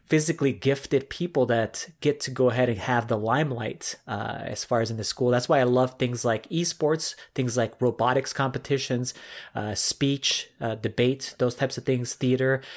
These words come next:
where it allows students to be part of a school culture, still be able to buy in, become part of a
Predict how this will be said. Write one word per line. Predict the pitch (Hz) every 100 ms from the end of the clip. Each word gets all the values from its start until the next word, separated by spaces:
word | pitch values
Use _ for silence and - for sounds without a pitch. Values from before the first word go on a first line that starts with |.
| - -
where | 123
it | 123
allows | 120 123 135 131
students | - 139 127
to | -
be | 117
part | 113 - - 143 -
of | 143
a | 139
school | - - - 131 -
culture, | - 170 165 - 113
still | - 151 147
be | 139
able | 131 127
to | 113
buy | 117 117
in, | 120 139 143 - - - - _ _ -
become | 127 - 147
part | - - 143
of | 135
a | 123 113